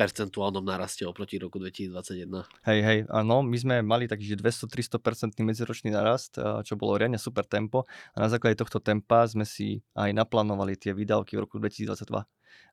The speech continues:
Speaker 2: A dvetisícdvadsaťdva, a, nám nevyšiel, že tam ten nárast úplne, že stagnoval.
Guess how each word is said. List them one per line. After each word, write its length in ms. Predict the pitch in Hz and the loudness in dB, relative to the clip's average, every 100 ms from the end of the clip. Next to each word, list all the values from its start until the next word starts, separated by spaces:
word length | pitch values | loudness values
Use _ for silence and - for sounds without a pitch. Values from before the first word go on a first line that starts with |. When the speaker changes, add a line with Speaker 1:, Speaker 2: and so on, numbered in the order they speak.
| - | -2
Speaker 2:
A 240 | 104 104 | 2 2
dvetisícdvadsaťdva, 680 | 110 120 120 110 107 104 113 | 2 0 0 0 0 4 4
a, 480 | 120 _ - 101 101 | 4 _ -6 0 2
nám 160 | 104 104 | 2 0
nevyšiel, 480 | 101 - 98 101 98 | -2 -4 -4 -4 -4
že 160 | 104 | -6
tam 240 | - 113 107 | 0 2 2
ten 160 | 101 | 0
nárast 400 | 101 101 98 - | 0 0 -2 -2
úplne, 240 | 110 120 104 | -2 0 -2
že 160 | 98 | -4
stagnoval. 640 | - 107 101 101 98 123 | -2 -2 0 0 0 -2